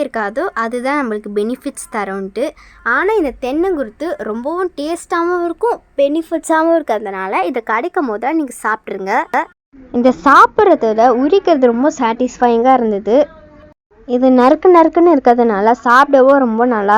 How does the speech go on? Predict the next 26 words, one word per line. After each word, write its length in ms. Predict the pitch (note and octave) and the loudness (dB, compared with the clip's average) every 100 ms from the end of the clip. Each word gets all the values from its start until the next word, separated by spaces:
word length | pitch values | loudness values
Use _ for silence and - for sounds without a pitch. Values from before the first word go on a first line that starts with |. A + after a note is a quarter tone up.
| A3+ | 0
இருக்கும். 340 | - G3+ A#3+ C4 _ _ _ _ _ _ _ - | -4 -4 -4 -4 _ _ _ _ _ _ _ -4
இது 140 | A#3+ C4+ D#4 | 0 0 2
பேப்பர் 420 | F#4 A#4 G4 D#4 C#4 | 4 4 4 4 4
மாதிரி 200 | D#4+ D#4+ | 4 2
இருக்கு 200 | C4 - - | 0 -2 0
பார்க்கறதுக்கு. 680 | A3+ G#3+ A#3 - G3 - A3+ D4+ - - - _ _ _ _ _ - B3 | 0 0 -4 -8 -10 0 2 2 0 -20 -20 _ _ _ _ _ -8 -4
யாரெல்லாம் 520 | C#4 G4 A4 D4+ F4+ | -2 -2 -2 -4 -6
இந்த 140 | C#4 A#3+ C#4+ | -6 -6 -6
வீடியோ 260 | D#4+ E4 C#4 | -4 -4 -2
பார்த்துட்டு 340 | A3+ A3+ A#3 C#4 - | -4 -6 -6 -6 -4
தென்னங்குருத்து 600 | A#3+ C#4+ F4 D#4 A3+ D4+ B3+ | -4 0 2 0 0 -2 0
வாங்கி 300 | A3+ C#4+ D4+ - | -2 -2 -4 -4
சாப்பிட 300 | A#3+ A#3+ C4+ - | -6 -4 -4 -2
போறீங்கன்னு 420 | G#3 G#3 G#3+ B3 | -4 -2 -6 -6
சொல்லி 160 | G#3 C4+ D4+ | -4 -4 -4
கமெண்ட்ல 400 | A3 B3+ C#4 C4 A3+ | -6 -4 -4 -6 -6
சொல்லுங்க. 260 | G3+ F#3 G3 C#4 - _ _ _ _ _ _ _ _ _ C4 | -6 -4 -4 -6 -10 _ _ _ _ _ _ _ _ _ -4
என் 120 | B3+ B3+ | -4 -4
தம்பியை 320 | A#3+ C#4 F4+ F4+ | -4 -2 -2 -2
பாருங்களேன், 560 | C4 A3 G3+ G#3 A3 G#3 B3+ B3 | -4 -4 -4 -4 -4 -6 -6 -4
ஏதோ 140 | B3 F#4 C#4 | 0 0 0
அடிபட்ட 440 | D4 F#4 C#4+ C4 A#3+ | -2 -4 -6 -6 -6
மாதிரி 220 | G#3+ A#3+ D#4 - A#3 | -4 -4 -6 -8 -6
அதை 120 | A#3+ A#3+ | -4 -4
வச்சு 180 | A#3+ B3+ | -2 0
ஒரு 120 | D#4 | 0